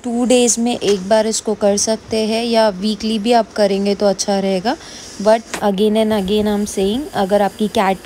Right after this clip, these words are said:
baking soda से allergic है तो please अपने vet को consult कीजिए एक बार और इसके बारे में आप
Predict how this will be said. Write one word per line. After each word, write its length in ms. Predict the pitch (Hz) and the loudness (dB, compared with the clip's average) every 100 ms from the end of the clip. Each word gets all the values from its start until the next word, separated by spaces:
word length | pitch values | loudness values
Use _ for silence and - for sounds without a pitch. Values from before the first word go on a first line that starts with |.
| - - | -18 -4
baking 300 | 185 185 202 | 0 2 2
soda 320 | 196 202 190 202 | 0 2 2 2
से 160 | 240 | 2
allergic 520 | 190 180 175 202 196 | 2 2 2 0 0
है 80 | 247 | -4
तो 120 | 269 | -4
please 440 | 226 - 208 233 233 | -8 -4 -2 0 0
अपने 280 | 214 208 190 | 0 -2 2
vet 220 | 180 180 | 0 2
को 100 | 196 | -2
consult 600 | 202 190 - 190 208 226 | 0 0 0 0 -2 -4
कीजिए 480 | - 226 196 220 196 | -2 -2 0 0 0
एक 160 | 175 | 0
बार 200 | 208 285 - - - - - - - - - - | 0 0 -4 -20 -20 -20 -20 -20 -20 -20 -20 -6
और 180 | 190 196 208 | 0 0 2
इसके 280 | - 214 | -2 -2
बारे 320 | 190 196 185 196 | -2 0 0 0
में 140 | 226 | -2
आप 140 | 302 | -4